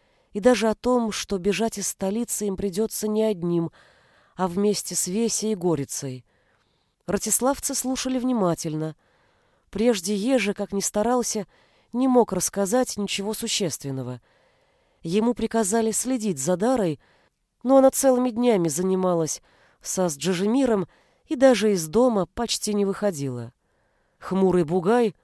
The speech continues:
которого от чего-то звали Небаба, насупился, когда услышал о последнем условии —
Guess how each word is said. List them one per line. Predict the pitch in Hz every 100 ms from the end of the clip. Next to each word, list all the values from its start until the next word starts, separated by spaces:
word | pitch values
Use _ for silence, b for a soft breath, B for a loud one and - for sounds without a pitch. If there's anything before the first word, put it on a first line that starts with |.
| _
которого | - 165 170 165 156
от | 147
чего-то | - 170 160 156
звали | 147 156 147
Небаба, | 147 170 208 240 160 135 b b b
насупился, | 165 165 240 247 247 226 247 220 b b b b
когда | - 185 202
услышал | 240 208 226 233 - 226
о |
последнем | 208 196 202 214 208 214
условии — | - 180 156 135 135 135